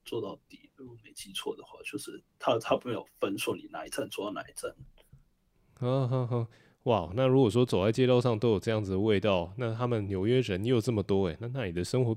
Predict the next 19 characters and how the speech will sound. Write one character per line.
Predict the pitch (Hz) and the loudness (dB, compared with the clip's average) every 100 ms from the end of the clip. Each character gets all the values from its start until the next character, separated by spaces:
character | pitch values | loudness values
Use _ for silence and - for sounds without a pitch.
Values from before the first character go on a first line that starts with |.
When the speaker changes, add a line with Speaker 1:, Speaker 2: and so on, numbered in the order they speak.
| - | 0
Speaker 2:
那 | 139 | 0
里 | 107 | 2
有 | 78 | 0
生 | - | 0
活 | 120 | 0
品 | 107 90 | 0 -2
质 | 101 | -4
可 | 92 - - | -8 -10 -10
言 | - | -14
吗？ | 92 98 - _ - _ _ _ _ _ _ _ _ _ _ _ _ _ _ _ _ _ | -12 -14 -16 _ -20 _ _ _ _ _ _ _ _ _ _ _ _ _ _ _ _ _
Speaker 1:
我 | 165 | 12
觉 | 151 190 | 12 12
得 | 226 214 - _ _ _ - | 12 12 8 _ _ _ -8
相 | - - 233 240 | -4 4 6 12
对， | 254 202 - - - - 294 _ 330 - _ | 12 12 12 -8 -20 -20 -20 _ -20 -20 _
嗯， | 165 165 170 170 165 170 175 | 0 4 6 8 8 6 4
怎 | - | 2
么 | 127 | 0
说？ | 165 131 123 | 2 2 2